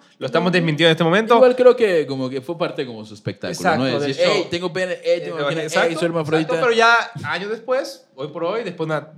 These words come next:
Speaker 1: labor de investigación seria y profunda de parte de Javier, puedo decir que únicamente tiene un pene.
Speaker 2: Así es, lo hemos, hemos resuelto el misterio del hermafroditismo de Obedece a la Morsa. Solamente tiene un pene.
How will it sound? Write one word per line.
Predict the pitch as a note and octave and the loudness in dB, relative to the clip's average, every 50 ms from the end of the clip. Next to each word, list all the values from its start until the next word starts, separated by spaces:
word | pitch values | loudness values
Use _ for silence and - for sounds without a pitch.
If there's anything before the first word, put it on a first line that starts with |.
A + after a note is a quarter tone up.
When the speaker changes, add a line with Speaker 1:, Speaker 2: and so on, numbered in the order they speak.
| - _ _ - | -20 _ _ -6
Speaker 1:
labor | D3+ B2+ C3 C#3 D3 | -4 -2 0 0 0
de | D3+ | -2
investigación | A#2+ B2 - C#3 A#2+ - C3+ C3 B2+ | -4 -6 -8 -8 -10 -8 -10 -12 -10
seria | C3 - E3 D3+ D#3 D#3+ | -6 -4 -2 -2 -2 -2
y | D#3 | -4
profunda | D#3 C#3 - - C#3 D3 D3+ D3+ C#3+ | -6 -8 -8 -6 -4 -2 -2 -2 -2
de | G2+ - B2+ A#2 A2+ | -4 -6 -8 -6 -4
parte | - C3 C3 C#3+ F#3 | -2 -4 -2 -2 -2
de | F#3 | -2
Javier, | A#3 A#3+ B3 C4 D4 C#4 | 2 4 4 4 4 2
puedo | - F#3+ E3+ D#3 | 2 2 2 2
decir | C#3+ D3 D3+ - | 2 0 -2 -2
que | - C3+ B2+ - - - - _ | -2 -2 -4 -4 -10 -20 -16 _
únicamente | - C3 B2 A2+ G#2+ G#2 F2+ | -8 -8 -6 -6 -6 -8 -8
tiene | - G#2 G2 | -10 -8 -8
un | F#2 F2+ | -8 -10
pene. | F2 - - - - _ _ _ _ _ | -12 -14 -18 -18 -20 _ _ _ _ _
Speaker 2:
Así | - G2+ G2+ F#2+ - A2 | -8 -8 -8 -6 -6 -6
es, | G2+ G2+ G2+ | -6 -4 -4
lo | A2 A2+ A2+ | -4 -6 -6
hemos, | A2 A2 G#2+ A#2 | -6 -8 -10 -10
hemos | A#2+ A2+ A#2 A2+ A2 G#2+ G2+ | -10 -8 -8 -10 -10 -10 -12
resuelto | G#2+ A2+ - - G#3+ A3 A3 A3 A3 | -12 -4 6 8 8 8 8 6 0
el | F3 | -2
misterio | D3+ C3+ - - C#3+ C3+ C#3 | -4 -4 -2 -2 0 2 2
del | B2+ A2+ | 0 0
hermafroditismo | A2 A2 A2 G#2+ G#2+ - A2+ A2 G#2+ G#2 A2+ G#2+ G#2+ A2 A2 G#2 | -2 -6 -8 -10 -10 -10 -10 -10 -10 -10 -12 -10 -10 -10 -8 -8
de | G2+ G2+ G2+ G2+ G2+ G2 G2 F#2+ E2+ | -8 -8 -6 -6 -6 -6 -6 -8 -8
Obedece | G2 G2 G2+ G#2 G2 - | -10 -10 -10 -10 -12 -12
a | B2 | -10
la | C3 | -6
Morsa. | D#3 F3+ F#3 F3+ - G#3+ G#3 - - | -4 -4 -4 -4 -6 -10 -10 -12 -16
Solamente | - A#2+ A#2 A2+ A2+ A2 A2+ A#2+ | -16 -14 -14 -12 -14 -14 -14 -14
tiene | A2 - _ G2+ G2 F#2+ | -16 -16 _ -18 -16 -16
un | G2 G#2 | -14 -10
pene. | G#2+ D#3 D#3+ E3+ F#3 | -8 -8 -8 -8 -12